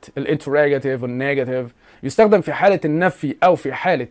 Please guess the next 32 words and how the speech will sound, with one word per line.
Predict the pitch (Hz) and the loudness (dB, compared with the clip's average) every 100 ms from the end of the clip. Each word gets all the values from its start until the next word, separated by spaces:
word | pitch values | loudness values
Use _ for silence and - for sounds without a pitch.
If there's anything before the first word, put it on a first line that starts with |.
| - | -10
السؤال | - 143 165 220 | -8 -2 2 2
بالذات، | 170 135 131 240 - | 2 0 4 2 4
وخصوصا | 156 - 285 294 254 | -2 2 4 6 6
لأن | 226 180 - 247 220 | 6 4 6 6 4
في | - 226 | 2 0
بعض | 202 214 190 | 6 6 6
الأفعال | 170 - - 143 202 175 | 0 -4 -2 2 4 2
إحنا | 151 151 139 | -4 -4 -2
قلنا | 180 196 185 | 0 0 0
بتستخدم | 156 151 135 - 175 165 160 | -2 -4 -6 -2 0 2 0
في | - | 0
النفي | 131 160 170 156 | -4 -4 -2 -4
وفي | - | -6
السؤال، | 127 120 147 175 | -10 -6 -2 0
بس | 139 180 - | 2 0 0
مش | 160 131 | -6 -4
عايزين | 127 160 | -2 -2
نتكلم | 151 - 156 | -2 0 0
إن | 143 | 0
هم | 147 | -2
بيظهروا | 123 110 131 147 | -4 -2 -2 -2
في | 135 | -4
الجملة | 123 151 190 | -4 -2 0
اللي | 139 151 | 0 0
أنا | 143 | 0
قلنا | 147 131 | 0 0
عليهم | 131 151 | 0 -2
اللي | 156 139 | -2 -2
هم | 143 | -4
الفيرب | 127 165 123 | -2 -2 -4
تو | - | -12
دو. | - | -16